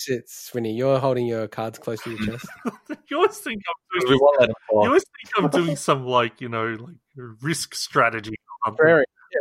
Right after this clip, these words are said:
Speaker 1: some contrarian <laughs> business. You're waiting for us to pick, so then you can do your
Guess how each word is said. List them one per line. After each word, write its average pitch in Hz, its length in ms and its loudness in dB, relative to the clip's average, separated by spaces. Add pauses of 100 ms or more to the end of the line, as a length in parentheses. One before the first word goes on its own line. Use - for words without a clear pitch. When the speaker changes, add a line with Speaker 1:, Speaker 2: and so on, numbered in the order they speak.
Speaker 1:
some 165 140 0
contrarian 139 840 0
<laughs> - 0 -
business. 117 360 -8
You're 156 140 -2
waiting 208 280 4
for 170 220 2
us 165 140 4
to 143 80 -4
pick, - 480 -2 (260)
so 160 140 2
then 156 200 6
you 151 120 2
can 151 160 0
do 143 80 2
your 131 420 2